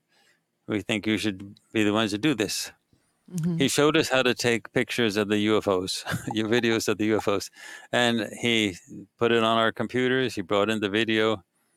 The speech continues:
Speaker 1: So we didn't discover this ourselves.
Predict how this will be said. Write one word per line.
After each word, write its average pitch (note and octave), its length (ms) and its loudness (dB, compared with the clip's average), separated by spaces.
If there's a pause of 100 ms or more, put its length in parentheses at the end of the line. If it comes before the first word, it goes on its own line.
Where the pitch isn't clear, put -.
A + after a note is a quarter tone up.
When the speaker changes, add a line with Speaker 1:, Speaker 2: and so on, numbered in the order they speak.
(280)
Speaker 1:
So B2+ 180 0
we D#3+ 160 2
didn't D3+ 240 0
discover A2+ 500 0
this G2+ 400 -2 (260)
ourselves. F#2+ 680 0